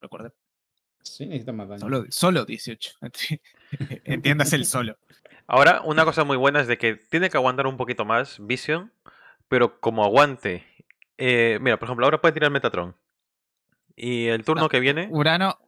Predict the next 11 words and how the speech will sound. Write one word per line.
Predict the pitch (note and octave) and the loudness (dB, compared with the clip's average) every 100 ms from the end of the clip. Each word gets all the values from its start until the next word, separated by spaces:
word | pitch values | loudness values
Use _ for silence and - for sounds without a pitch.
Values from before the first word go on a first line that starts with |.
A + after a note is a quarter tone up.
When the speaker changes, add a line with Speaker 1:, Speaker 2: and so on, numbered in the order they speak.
| _ _ _ | _ _ _
Speaker 1:
Urano | - D3 C#3+ F3 | -6 0 2 2
es | F3+ | 0
para | - C3 A#2+ | 0 -2 -2
quitarle | A#2+ A#2+ A#2+ A#2 A2+ - _ _ | -4 -4 -2 -4 -8 -16 _ _
robo | A#2+ G#2+ | -8 -6
acá, | A#2 G#2 _ | -8 -12 _
así | - - | -16 -8
Speaker 3:
Sí, | |
Speaker 1:
que | B2 | -6
Speaker 3:
sí. | B2 | -4
Speaker 1:
Uranito. | A#2 A2+ A2+ | -4 -6 -12